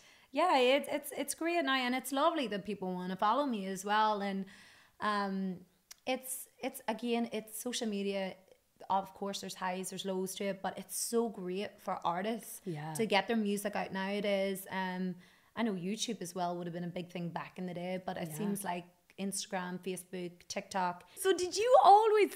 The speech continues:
Speaker 2: sing, or did you have other jobs before you became a singer?
Speaker 1: Yeah, I actually, um, so during my time at university, I worked in my auntie's creche, and I was in my auntie's creche from I was about sixteen to I was about twenty-three.
Speaker 2: Wow.
Speaker 1: And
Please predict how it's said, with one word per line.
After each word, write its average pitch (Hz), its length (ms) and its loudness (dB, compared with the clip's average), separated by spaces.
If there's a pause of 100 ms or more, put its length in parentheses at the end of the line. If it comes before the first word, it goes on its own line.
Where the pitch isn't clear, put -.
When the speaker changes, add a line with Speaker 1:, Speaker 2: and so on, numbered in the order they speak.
Speaker 2:
sing, 330 340 4
or - 160 4
did 220 180 -2
you 277 120 2
have 294 220 4
other 330 240 2
jobs 214 440 4
before 208 380 -2
you 185 100 2
became 175 340 -2
a - 60 -6
singer? - 400 -2 (300)
Speaker 1:
Yeah, 262 180 2
I 370 180 2
actually, 262 480 -2
um, 190 460 -2
so 190 520 -4
during 202 300 -4
my 196 100 -2
time 190 180 -6
at 180 60 -6
university, 185 540 -6
I 180 100 -4
worked 180 280 -8
in 185 80 -6
my 175 60 -6
auntie's 175 400 -8
creche, 208 540 0 (460)
and 196 180 0
I 196 100 0
was 196 120 -2
in 214 100 -2
my 208 80 -2
auntie's 202 300 -4
creche 208 480 -2
from 196 160 -6
I 196 100 -4
was 196 100 -6
about 196 200 -10
sixteen 294 800 -6 (360)
to 214 80 -8
I 220 40 -2
was 202 120 -4
about 214 220 -2
twenty-three. 226 760 -4 (340)
Speaker 2:
Wow. 175 80 -8
Speaker 1:
And 214 840 2